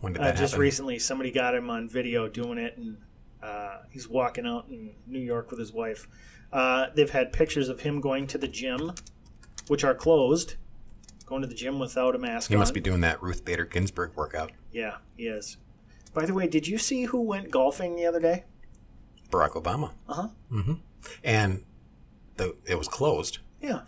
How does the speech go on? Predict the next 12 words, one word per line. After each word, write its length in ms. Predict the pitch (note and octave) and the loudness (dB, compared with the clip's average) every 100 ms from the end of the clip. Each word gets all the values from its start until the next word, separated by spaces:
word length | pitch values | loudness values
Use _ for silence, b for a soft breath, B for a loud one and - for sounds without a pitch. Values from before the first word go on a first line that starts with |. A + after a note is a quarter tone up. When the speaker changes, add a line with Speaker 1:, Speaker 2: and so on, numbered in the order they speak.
| - | 4
Speaker 2:
went 200 | E3+ F3+ | 4 4
to 140 | F#3+ | 0
his 220 | E3 E3 - | 6 4 4
country 320 | F#3+ G3 A3 | 0 0 0
club, 240 | - D#3 | 4 4
Speaker 1:
And 80 | G#2 | 6
Speaker 2:
which 180 | D3+ F3+ | 4 4
is 80 | G#3+ | 0
closed. 440 | - D3+ D3 - | 2 4 4 4
Speaker 1:
the 60 | A2 | 6
same 280 | C#3+ D3 | 6 6
day 360 | C3+ C3 A#2+ B2 | 8 8 6 2